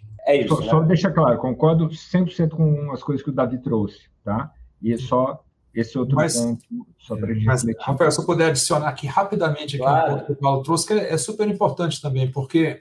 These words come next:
Speaker 3: é, às vezes a gente enxerga o mercado de carbono, aproveitando que a gente tá aqui no clima,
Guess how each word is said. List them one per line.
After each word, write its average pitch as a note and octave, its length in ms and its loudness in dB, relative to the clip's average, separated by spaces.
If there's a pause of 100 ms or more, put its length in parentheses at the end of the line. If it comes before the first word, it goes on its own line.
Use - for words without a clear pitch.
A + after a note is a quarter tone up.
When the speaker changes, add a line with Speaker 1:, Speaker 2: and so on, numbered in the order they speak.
(160)
Speaker 3:
é, B2+ 580 0
às B2 160 -4
vezes D#3+ 140 0
a E3 40 2
gente D#3 120 0
enxerga D#3 360 0
o D#3 80 -2
mercado D3 360 0
de C3 120 -10
carbono, C3+ 520 -2 (160)
aproveitando D#3+ 540 -4
que D#3+ 60 -2
a D3 40 0
gente C3+ 140 0
tá D3+ 100 2
aqui C#3+ 200 -2
no C3 100 -4
clima, D3+ 400 -2